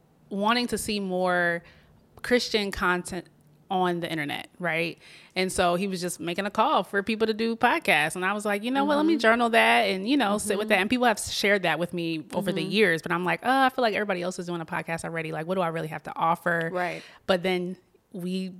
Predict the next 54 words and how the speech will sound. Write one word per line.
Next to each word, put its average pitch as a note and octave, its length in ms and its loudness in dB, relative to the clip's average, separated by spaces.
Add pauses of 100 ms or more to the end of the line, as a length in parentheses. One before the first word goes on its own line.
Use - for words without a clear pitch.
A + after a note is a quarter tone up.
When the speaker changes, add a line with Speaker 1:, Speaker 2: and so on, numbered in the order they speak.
(140)
Speaker 1:
just G3+ 200 -2
began G3 240 0
to F#3 60 0
talk A3 200 6
about G#3+ 300 8
different A3 240 2
Speaker 2:
Yeah. G3+ 80 6
Speaker 1:
ideas G#3 400 4
and G3+ 120 -2
putting G3+ 220 -2
things G#3 220 -4
together. G3+ 300 4
And G3+ 180 2
I'm G#3+ 100 0
like, G3+ 300 0
"Here G3+ 140 -4
we A3 80 -4
go." G#3 340 -6 (160)
Speaker 2:
So C4 220 2
here C#4 140 2
we E4+ 120 2
were A3+ 220 4
t-, - 180 -10
on G#3+ 120 -2
the, F#3+ 300 -2
on G3+ 140 -4
the G3+ 80 -2
L F#3 160 -2
talking F3+ 240 -10
about F3 240 -6
some, F3+ 140 -10 (100)
like, E3 260 -8
cultural G#3+ 360 -2
hot F#3 180 0
topics F#3 580 -6
at F#3 160 -6
the F#3+ 100 -8
time. F#3 520 -4 (480)
And G#3+ 400 2
I G#3+ 140 4
started B3+ 400 0
to G3+ 240 0
critique, G#3 580 -4
I - 20 -2
just A#3+ 240 -6
feel D4 200 2
this A#3+ 180 2
compulsion G3 480 -2
to F3 60 -6
say, F3 200 -4
"Man, G#3+ 380 -2
why F#3 240 2
is C#4 220 -2
there, F#3 500 0